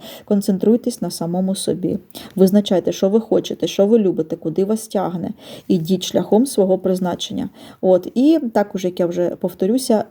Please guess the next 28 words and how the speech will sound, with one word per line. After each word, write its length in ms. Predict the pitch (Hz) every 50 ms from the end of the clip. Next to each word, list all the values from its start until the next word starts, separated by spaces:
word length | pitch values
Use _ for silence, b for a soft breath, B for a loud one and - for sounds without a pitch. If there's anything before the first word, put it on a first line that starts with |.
| - -
е, 260 | 175 185 185 180 180 -
власну 560 | 185 190 202 190 180 180 - - 180 175 156 -
родину, 500 | 170 165 165 185 240 294 320 320 311 -
яку 300 | - 180 170 175 - 180
створила 540 | 180 - - 165 165 180 185 202 196 175 165
людина, 880 | 165 175 208 226 196 180 170 180 185 202 185 165 165 160 156 151 165 - -
прекрасні 460 | - 185 - 247 254 254 - 220 190
ваші 280 | 190 202 196 - -
діточки, 520 | 170 143 170 170 - - - - - - -
ваша 240 | - 190 202 - 208
втора 300 | - - 226 233 240 226
половина, 640 | 226 220 220 233 226 180 175 170 170 165 160 - B B B B B B B B B
з 120 | 180 -
якою 300 | 180 180 - 180 185 180
ви 100 | 180 180
хочете 560 | 180 - 185 185 185 - - 180 175 170 170
жити 300 | 170 180 175 170 - 170
далі, 360 | - - 180 185 190 196 202 196
ви 120 | 185 175
вийшли 320 | 165 170 175 - - 175
заміж 380 | 170 175 175 175 165 160 - -
або 180 | 165 190 175 170
женилися, 680 | 180 170 170 170 196 220 240 233 226 - 233 220 214 -
і, 300 | - 170 170 170 170 165 -
ну, 240 | 170 170 170 165 - B B B B B B B
це 300 | - - 208 196 190 - -
ваша 460 | 180 170 170 196 185 180 - - 175
людина. 480 | 160 175 170 160 - 170 175 180 156